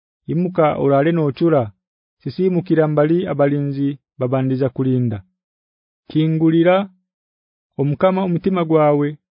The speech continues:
ebigulimu bishesheke bundi maizi. Umutege emikono, otelere abana bawe omushango, abalikwitwa enjara.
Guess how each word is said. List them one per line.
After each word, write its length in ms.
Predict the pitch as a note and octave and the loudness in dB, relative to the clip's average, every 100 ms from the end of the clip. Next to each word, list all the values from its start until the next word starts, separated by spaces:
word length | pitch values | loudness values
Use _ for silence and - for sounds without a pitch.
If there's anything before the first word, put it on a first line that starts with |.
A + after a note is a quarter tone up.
| _ _ - | _ _ -6
ebigulimu 680 | C3+ D3 D#3 E3 F3+ G3 G#3 _ | 0 2 4 2 2 -2 -4 _
bishesheke 800 | C3+ F3+ F3+ F3+ D#3+ E3 D#3 D#3 - | -4 2 2 2 -2 0 -2 -4 -8
bundi 380 | D3 F3 E3 D#3+ | -2 0 2 0
maizi. 560 | F3+ F3 C#3 A#2 G2+ _ _ _ _ _ _ C3+ | 0 0 -2 -4 -8 _ _ _ _ _ _ -6
Umutege 540 | C#3 C#3+ F#3 F3+ F#3+ F#3+ | -4 0 0 4 4 2
emikono, 640 | E3 D#3+ - F#3 E3 D3+ D3+ _ _ _ - | 0 -2 2 2 2 -2 -6 _ _ _ -8
otelere 520 | C#3+ F3 F3 F3+ F#3+ G3+ | 0 2 4 6 4 2
abana 380 | D#3 E3 F3+ E3 | 0 2 2 2
bawe 420 | D#3 D#3 D#3+ F3 | 2 2 2 0
omushango, 720 | E3+ C#3+ D3+ C3+ B2 A2 G#2 - _ _ _ | -2 -4 -2 -2 0 -4 -6 -16 _ _ _
abalikwitwa 840 | - C#3 D3 D#3 G3 F#3 F#3 F3+ F#3 | -4 -2 0 0 0 -2 2 2 2
enjara. 540 | D3 C#3 C#3 B2+ A2+ | -2 0 0 -2 -4